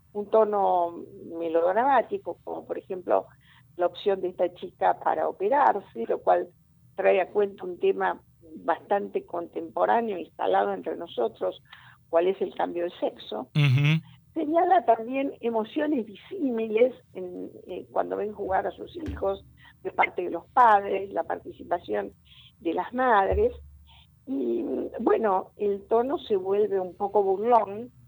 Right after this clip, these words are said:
Speaker 1: en la escena donde la rubia le dice, donde dice como catándome, como, como midiéndome, que Antonio es su marido, ¿no es cierto? Es decir, que la chica que se fue a operar volvió siendo Antonio, y bueno, finalmente lo conoció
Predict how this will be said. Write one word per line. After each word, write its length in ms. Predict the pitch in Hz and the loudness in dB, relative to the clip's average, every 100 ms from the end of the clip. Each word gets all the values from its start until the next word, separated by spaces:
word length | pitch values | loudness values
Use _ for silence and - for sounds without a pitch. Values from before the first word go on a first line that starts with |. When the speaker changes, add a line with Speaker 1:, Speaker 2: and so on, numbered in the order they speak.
| _ _ _ _ | _ _ _ _
Speaker 1:
en 240 | 190 190 190 | -6 -2 0
la 60 | |
escena 380 | 202 - 220 226 | 0 2 4 4
donde 320 | 220 190 180 | 2 0 -2
la 160 | 180 180 | 2 2
rubia 340 | 185 202 220 | 0 0 2
le 240 | 220 180 160 | 2 0 -4
dice, 720 | 208 196 180 - 180 180 - _ _ _ _ | -10 -16 -18 -4 -2 -2 -6 _ _ _ _
donde 260 | - 156 160 | -4 -4 -4
dice 260 | 170 - 165 | -6 -6 -4
como 300 | 180 175 170 | -2 -2 0
catándome, 720 | 175 170 202 185 180 180 175 | 0 2 2 0 -4 -4 -4
como, 320 | 175 170 165 - - - - - | -4 -4 -6 -8 -20 -20 -20 -2
como 220 | 196 202 | 2 2
midiéndome, 920 | 208 214 240 269 226 202 190 190 233 - _ - - - - | 2 -2 -2 -2 0 0 0 -2 -6 -10 _ -20 -20 -8 2
que 300 | 226 220 - - | 6 6 4 -6
Antonio 540 | 208 196 208 196 214 | -6 0 2 2 0
es 60 | 196 | -2
su 120 | 185 | -4
marido, 500 | 160 254 - - 156 | -4 -6 -10 -8 -6
¿no 80 | 165 | -8
es 100 | 170 | -4
cierto? 300 | 190 196 208 | -2 -2 -2
Es 60 | 180 | -4
decir, 160 | 185 170 | -6 -10
que 180 | - 160 - - - - | -8 -8 -10 -20 -20 -18
la 400 | 165 165 160 160 - - | -12 -8 -4 -4 -6 -10
chica 260 | 202 214 | -2 0
que 120 | 190 185 | 0 0
se 160 | 196 | -2
fue 240 | - 208 196 | 0 0 0
a 60 | |
operar 420 | 185 208 208 190 | 0 0 2 2
volvió 340 | 214 170 160 175 | 0 -4 -4 -6
siendo 300 | - 123 190 | -8 -10 -8
Antonio, 520 | 208 - 170 180 226 - - - | -8 -8 -8 -8 -10 -14 -20 -18
y 40 | - | -8
bueno, 220 | - 185 | -6 -6
finalmente 540 | 190 175 170 180 180 190 | -8 -10 -8 -8 -8 -6
lo 120 | 170 | -4
conoció 540 | 190 196 - 180 170 | -6 -8 -8 -6 -6